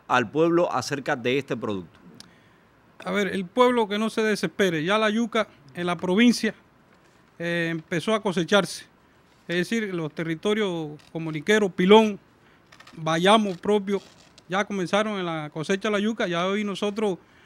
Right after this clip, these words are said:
Speaker 2: tenemos quince toneladas de yuca pa, pa entre Manzanillo y Bayamo. Es decir, que la yuca ya comienza. Es verdad que tuvimos una semana,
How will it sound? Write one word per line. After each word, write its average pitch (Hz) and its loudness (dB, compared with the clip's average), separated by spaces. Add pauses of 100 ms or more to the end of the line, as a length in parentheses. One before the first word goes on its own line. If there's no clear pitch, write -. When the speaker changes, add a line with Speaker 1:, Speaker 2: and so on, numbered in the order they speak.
(320)
Speaker 2:
tenemos 190 -4
quince 214 0
toneladas 190 -2
de 196 -2
yuca 220 -6 (880)
pa, 156 -4 (100)
pa 170 -4
entre 165 -4
Manzanillo 170 0
y 220 0
Bayamo. 180 4
Es 185 0
decir, 226 -2
que 202 -6
la 175 -4
yuca 208 -4
ya 208 -2
comienza. 214 2 (800)
Es 170 -6
verdad 196 0
que 202 -6
tuvimos 202 -4
una 208 -4
semana, 202 0